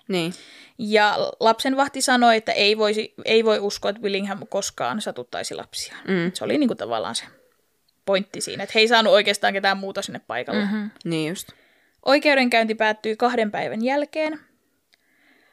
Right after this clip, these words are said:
Speaker 2: Loppupuheenvuorossaan Jackson sanoi, tää syyttäjä, että lätäköiden kokoonpanot ja kaatokuviot olivat Willinghamin tahaton tunnustus, joka oli poltettu lattiaan. Valamiehistö istui vajaan tunnin,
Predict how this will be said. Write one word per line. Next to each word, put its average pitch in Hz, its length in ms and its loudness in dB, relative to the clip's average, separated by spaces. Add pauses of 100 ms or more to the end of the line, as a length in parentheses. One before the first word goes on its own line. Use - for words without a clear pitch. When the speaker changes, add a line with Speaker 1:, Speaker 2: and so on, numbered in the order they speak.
Speaker 2:
Loppupuheenvuorossaan 233 1300 4
Jackson 226 380 0
sanoi, 208 560 -2
tää 208 160 -6
syyttäjä, 214 520 -4 (320)
että 226 240 -2
lätäköiden 233 600 2
kokoonpanot 214 800 2 (220)
ja 220 200 2
kaatokuviot 208 800 2
olivat 208 360 0
Willinghamin 233 760 0
tahaton 269 520 -2
tunnustus, 202 720 -8 (640)
joka 202 280 -2
oli 214 280 4
poltettu 208 640 0
lattiaan. 196 680 -8 (680)
Valamiehistö 254 600 4
istui 233 400 -2
vajaan 214 340 4
tunnin, 220 500 0